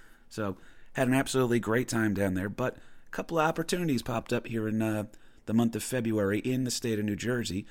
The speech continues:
so I had to get back up here for 'em. And, uh, went ahead and drove. Took me about fifteen hours. I did it straight. I drove through the night 'cause I'm a moron. Then I slept, uh, all through the day 'cause I'm a moron. And, uh, so now I'm back up in New Jersey.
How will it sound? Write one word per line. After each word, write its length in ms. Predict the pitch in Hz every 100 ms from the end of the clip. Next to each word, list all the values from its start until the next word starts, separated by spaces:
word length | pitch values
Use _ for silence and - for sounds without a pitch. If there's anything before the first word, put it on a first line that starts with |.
| - - -
so 160 | -
I 40 | 160
had 100 | 160
to 40 |
get 160 | 156 147
back 240 | 151 147
up 160 | 147 -
here 120 | 85
for 240 | - 69
'em. 100 | 95 - - - - - - 117
And, 200 | 101 95
uh, 140 | 95 82 - -
went 140 | 123 127
ahead 160 | 123
and 100 | 110
drove. 400 | 104 131 135 131 - - -
Took 160 | - 131
me 60 | 117
about 220 | 104 92
fifteen 400 | 120 - 127 113
hours. 340 | 113 113 107
I 40 | 98
did 160 | 92
it 100 | -
straight. 320 | - 113 110
I 40 | 101
drove 240 | 90 85
through 180 | - 98
the 80 | 87
night 240 | 101 107
'cause 100 | -
I'm 140 | 87 78
a 40 |
moron. 540 | 92 107 107 104 107 101 - - -
Then 120 | 104 95
I 60 |
slept, 420 | 87 104 104 -
uh, 180 | 104 101
all 180 | 104 101
through 180 | 101 92
the 80 | 90
day 260 | 110 110
'cause 140 | - 92
I'm 120 | 76
a 60 |
moron. 600 | 95 107 110 107 104 104 - - - -
And, 280 | 117 120 120
uh, 160 | 123
so 140 | 117 131
now 180 | 156 147
I'm 60 |
back 260 | 123 135 139
up 140 | 135
in 80 | 139
New 120 | 143
Jersey. 460 | 120 104 98 120